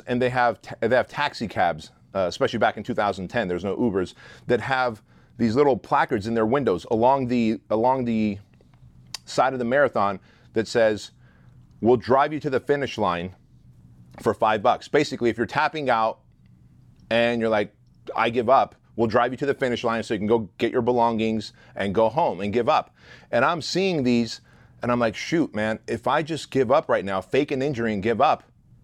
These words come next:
right? And I, so I thought about it. I'm like, "Okay, do I just, like, fall and then grab my knee? Do I fall and grab my hamstring? Do I fall and grab my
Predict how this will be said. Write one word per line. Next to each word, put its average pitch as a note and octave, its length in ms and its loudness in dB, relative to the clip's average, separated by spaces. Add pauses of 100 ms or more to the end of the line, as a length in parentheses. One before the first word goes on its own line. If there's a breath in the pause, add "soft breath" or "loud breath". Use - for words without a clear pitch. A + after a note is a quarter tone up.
(800 loud breath)
right? B2 320 2
And C3 100 -2
I, C3 60 0
so C#3+ 160 2
I C#3 80 6
thought F3+ 200 4
about B2+ 80 0
it. - 20 0
I'm A2+ 60 0
like, A2+ 120 2
"Okay, B2 220 0
do B2+ 100 4
I A#2+ 60 4
just, A#2+ 180 -4
like, A#2+ 160 0
fall E3 540 2
and C3 160 -6
then B2+ 80 -2
grab C3+ 200 2
my B2 160 -2
knee? D#3 280 -2
Do C#3+ 140 2
I A#2 100 4
fall D#3+ 340 2
and C3+ 80 -4
grab C3+ 160 4
my B2 140 -2
hamstring? D3 560 -2
Do B2 100 4
I C3 100 4
fall E3 440 2
and B2+ 80 -4
grab D3 160 4
my C3+ 200 -2